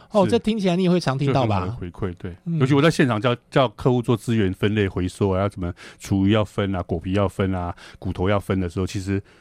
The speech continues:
Speaker 2: 感觉上好像在你今天花钱来这边，好像我还要求你做这些事情。
Speaker 1: 是。
Speaker 2: 可是你会发现很多，很多人走过你的身边，会跟你讲，“你这样是对的，真好。”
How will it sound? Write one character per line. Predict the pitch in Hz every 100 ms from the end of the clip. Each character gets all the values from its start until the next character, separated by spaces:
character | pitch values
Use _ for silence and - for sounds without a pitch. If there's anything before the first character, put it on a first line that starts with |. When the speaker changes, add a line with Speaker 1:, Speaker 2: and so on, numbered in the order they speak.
| _
Speaker 2:
感 | - 110
觉 | 131
上 | 160
好 | 107
像 | 120
在 | 123 131 - _ _
你 | 107
今 | 151
天 |
花 | - 135
钱 | 123 101
来 |
这 | 107
边， | 113
好 | 98
像 | 113
我 | 98
还 | 85
要 | 107 120
求 | 123
你 | 95 87
做 | 98
这 | 107
些 | 92
事 | 92 -
情。 | -
Speaker 1:
是。 | 80 123 107
Speaker 2:
可 | 95
是 | 127 170 - _ -
你 | -
会 | 131
发 | 156
现 | 147
很 | - 104
多， | 92 120 120 - _
很 | -
多 | 113 120
人 |
走 | 110 92
过 | 110 104
你 |
的 | 87
身 | 87 104 98
边， | 95
会 | 101
跟 | 98
你 | 92
讲 | - -
，“你 | 104
这 | 107
样 |
是 | 95 -
对 | 92
的， | 80 - - - _
真 | - 98
好。” | 85 -